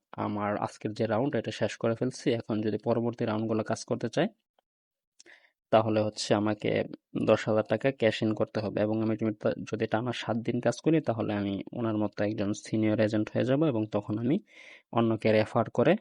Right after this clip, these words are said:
অন্যকে ইনভাইট করে আরও বেশি ইনকাম করার সুযোগ পাবো। আমি বললাম যে, "ঠিক আছে।" তখন তারা আমাকে আরও স্ক্রিনশট দেয় যে,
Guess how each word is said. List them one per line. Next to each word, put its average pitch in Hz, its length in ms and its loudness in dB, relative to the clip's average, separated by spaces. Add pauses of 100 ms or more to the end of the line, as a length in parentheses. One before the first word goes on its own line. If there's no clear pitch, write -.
(120)
অন্যকে 113 400 0
ইনভাইট 120 360 2
করে 135 200 2
আরও 110 160 6
বেশি 107 260 0
ইনকাম 104 260 -2
করার 110 240 -2
সুযোগ 104 280 -2
পাবো। 110 260 -10 (180)
আমি 131 180 -2
বললাম 131 240 0
যে, 127 80 2
"ঠিক 120 180 0
আছে।" 117 200 2 (720)
তখন 117 240 0
তারা 110 200 2
আমাকে 104 260 0
আরও 110 220 2
স্ক্রিনশট 110 640 0
দেয় 147 160 4 (220)
যে, 104 220 0